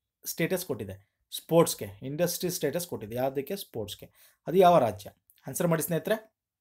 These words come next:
ಕರೆಕ್ಟಾಗಿ ಆನ್ಸರ್ ಮಾಡಿದ್ರೆ ಅನ್ಕೋತೀನಿ. ಮಿಜೋರಾಂ. ಓಕೆ, second is the right answer. So ಮಿಜೋರಾಂ ಈ ಒಂದು ಕ್ರೀಡೆಗೆ ಕ್ಯಾಬಿನೆಟಲ್ಲಿ ಅಪ್ರೂವ್ ಮಾಡಿದರೆ ಒಂದು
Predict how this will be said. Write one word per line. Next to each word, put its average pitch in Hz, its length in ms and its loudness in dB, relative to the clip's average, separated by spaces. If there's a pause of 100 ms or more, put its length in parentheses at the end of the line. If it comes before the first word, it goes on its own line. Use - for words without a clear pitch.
(2000)
ಕರೆಕ್ಟಾಗಿ 127 320 0
ಆನ್ಸರ್ 131 220 0
ಮಾಡಿದ್ರೆ 156 320 2
ಅನ್ಕೋತೀನಿ. 175 540 0 (1120)
ಮಿಜೋರಾಂ. 139 580 2
ಓಕೆ, - 360 -4 (100)
second 160 340 0
is 147 80 -2
the 175 80 2
right 113 160 0
answer. - 320 -16 (460)
So 143 100 -2
ಮಿಜೋರಾಂ 190 640 8 (1200)
ಈ 202 160 2
ಒಂದು 208 260 6
ಕ್ರೀಡೆಗೆ 196 960 4 (680)
ಕ್ಯಾಬಿನೆಟಲ್ಲಿ 190 560 4
ಅಪ್ರೂವ್ 202 260 4
ಮಾಡಿದರೆ 175 540 4
ಒಂದು 170 380 0